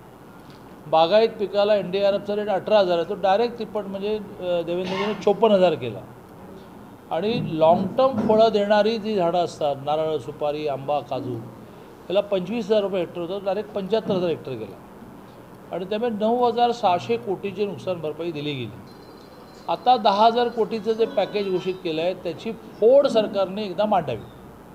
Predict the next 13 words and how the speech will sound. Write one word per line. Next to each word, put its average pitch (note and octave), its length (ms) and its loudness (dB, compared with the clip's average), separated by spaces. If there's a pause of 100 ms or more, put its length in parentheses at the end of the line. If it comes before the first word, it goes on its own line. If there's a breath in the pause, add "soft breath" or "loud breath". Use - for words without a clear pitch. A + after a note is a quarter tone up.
(920)
रस्ते A#3 360 2
खराब A3+ 320 6
झाले, A#3 300 4
त्यांना A3+ 280 4
पैसे A3 380 0
देणं, A3 400 2
ध-, D#3 500 -6
धरणं D#3+ 300 0
खराब G#3+ 340 2
झाले, G#3+ 140 -2
त्यांना G#3+ 180 -2
पैसे G#3 340 -4
देणं, G#3 220 -2